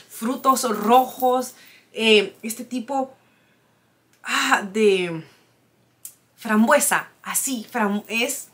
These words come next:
una frambuesa fresca y naranja. Cítrica, es, ese toquecito cítrico como a un juguito.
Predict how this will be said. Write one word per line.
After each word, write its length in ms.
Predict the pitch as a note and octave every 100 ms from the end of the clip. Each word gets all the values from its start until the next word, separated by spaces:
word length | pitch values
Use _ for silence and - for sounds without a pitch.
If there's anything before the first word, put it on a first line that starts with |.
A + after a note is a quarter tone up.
| _ _ _ - -
una 220 | B3 C#4+
frambuesa 720 | C#4 A#3+ G#3 F#3+ A#3+ B3 A#3
fresca 760 | - - B3 C#4+ C#4 - - C#4 - - -
y 460 | A3 G#3+ G#3 G3 _ -
naranja. 800 | A3+ A3 G#3+ A#3 A3 G#3 D#3 - _ - _ _ - _ _ _ _ -
Cítrica, 560 | - C4+ G#3 G3+ E3
es, 180 | G3+ -
ese 380 | G3 - A3 A#3+
toquecito 680 | B3+ B3 A#3 - A3+ B3+ B3
cítrico 520 | - B3+ A#3 A#3+ A3
como 300 | G#3+ G3 -
a 80 | G3
un 340 | G3 A#3+ B3
juguito. 680 | - A#3 F#3 A3 - B3+ C4